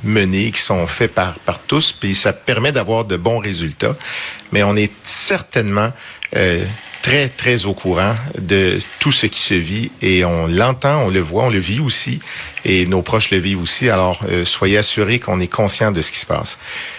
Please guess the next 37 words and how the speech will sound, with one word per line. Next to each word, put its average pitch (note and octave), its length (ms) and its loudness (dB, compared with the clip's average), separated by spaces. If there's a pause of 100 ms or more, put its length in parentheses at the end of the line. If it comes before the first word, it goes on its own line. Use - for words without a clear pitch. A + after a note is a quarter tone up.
(360)
On B2+ 100 4
est D3+ 40 4
ici - 220 0
aujourd'hui F3 420 2
pour B2 160 -2
faire C3 180 0
le A#2 120 -2
point A#2+ 240 0
sur A#2+ 160 0
la F2+ 100 2
pandémie, F2+ 560 0 (240)
euh, F2 220 2
de D#2+ 100 -4
la F2+ 80 2
covid F#2 240 0
dix-neuf, E2+ 640 0
qui G#2 160 0
en F2+ 160 0
est F2 160 2
pas A2+ 260 0
à G#2+ 60 -2
sa G#2+ 160 -2
première, G2 560 0
euh, F2 320 0
épisode, F#2 480 0
mais, G2 420 0 (120)
euh, F2+ 80 0 (200)
je G#2+ 240 0
pense A#2+ 260 0
qu'on G#2+ 140 -2
est G2 160 0
arrivé F#2+ 340 0
à G2+ 120 2
un - 20 0
moment F#2 380 0 (480)
qui A2 180 2
est G#2+ 140 0